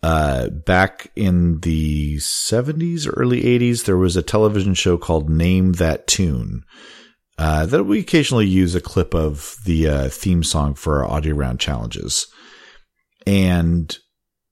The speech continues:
there's this part of the show where there's a clock and it has sixty seconds on it, and, uh, they start playing these, like, instrumental versions of songs, and then you have to hit a button, stop the clock, and then say the name of the song.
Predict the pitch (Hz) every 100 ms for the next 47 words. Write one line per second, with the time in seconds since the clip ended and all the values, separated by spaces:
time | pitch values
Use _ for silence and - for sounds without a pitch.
0 | _ _ _ _ _ 92 101 95 90 -
1 | - - 143 131 117 - 98 92 87 87
2 | 82 78 76 - - _ - _ _ _
3 | - - 92 85 85 - - 110 107 -
4 | 85 82 - 127 - 110 107 98 90 90
5 | 85 85 - 85 80 73 - _ _ -
6 | 82 78 80 - - 113 - - 98 92
7 | 87 78 - - _ - 95 85 - 117
8 | - 107 101 92 87 87 82 78 - 90
9 | 85 78 76 - - - - _ 92 87
10 | 87 87 85 - 80 120 98 101 85 87
11 | - 85 - - 90 82 78 - 87 85
12 | 76 - 82 85 85 76 69 - 87 78
13 | 69 67